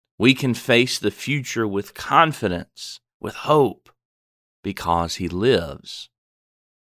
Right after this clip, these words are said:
I've always loved songs that really deal with real life. You know, you know, they're happy songs, you know, I,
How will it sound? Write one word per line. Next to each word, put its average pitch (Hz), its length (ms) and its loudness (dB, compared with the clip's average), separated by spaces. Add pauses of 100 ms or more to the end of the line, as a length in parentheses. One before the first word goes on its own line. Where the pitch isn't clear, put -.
(100)
I've 95 100 0
always 117 300 6
loved 104 520 4
songs 82 800 2
that 85 460 2 (1300)
really 113 460 6
deal 104 560 4
with 90 680 2 (600)
real 90 480 2
life. 73 720 -2 (680)
You 147 120 4
know, 151 60 4
you 135 120 4
know, 117 140 6
they're 120 260 4 (300)
happy 123 420 0
songs, 95 920 2
you 90 120 -18
know, 78 280 -16 (340)
I, 95 340 6